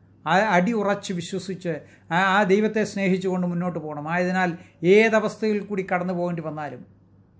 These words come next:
മക്കൾ കടന്നു പോകാം, രോഗമുണ്ടാകാം, കഷ്ടതയുണ്ടാകാം, ഞെരുക്കമുണ്ടാകാം, എന്തെല്ലാം ആയിക്കോട്ടെ, ദൈവത്തോടുള്ള സ്നേഹത്തിൽ സ്ഥിരത പൂണ്ട് അവസാനത്തോളം യേശു ക്രിസ്തുവിൽ വസിച്ച് മുന്നേറണം. ഏതവസ്ഥയിൽ കൂടി കടന്നു പോകേണ്ടി വന്നാലും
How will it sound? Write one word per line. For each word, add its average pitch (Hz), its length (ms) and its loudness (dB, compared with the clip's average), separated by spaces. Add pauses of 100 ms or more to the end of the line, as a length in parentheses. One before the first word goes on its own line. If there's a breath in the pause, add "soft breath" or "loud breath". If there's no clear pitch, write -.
(260)
മക്കൾ 165 300 2
കടന്നു 196 280 2
പോകാം, 208 340 2 (360 loud breath)
രോഗമുണ്ടാകാം, 208 880 4
കഷ്ടതയുണ്ടാകാം, 208 880 -2
ഞെരുക്കമുണ്ടാകാം, 202 640 -4
എന്തെല്ലാം 233 400 -2
ആയിക്കോട്ടെ, 175 440 -4 (400 loud breath)
ദൈവത്തോടുള്ള 196 680 2
സ്നേഹത്തിൽ 196 560 -2
സ്ഥിരത 196 380 -2
പൂണ്ട് 170 320 -2 (420 soft breath)
അവസാനത്തോളം 196 880 0 (380 soft breath)
യേശു 214 320 6
ക്രിസ്തുവിൽ 208 440 -8 (180)
വസിച്ച് 175 540 -4
മുന്നേറണം. 170 520 -6 (840 soft breath)
ഏതവസ്ഥയിൽ 226 800 4
കൂടി 220 220 -2
കടന്നു 220 320 0
പോകേണ്ടി 196 320 -2
വന്നാലും 175 420 0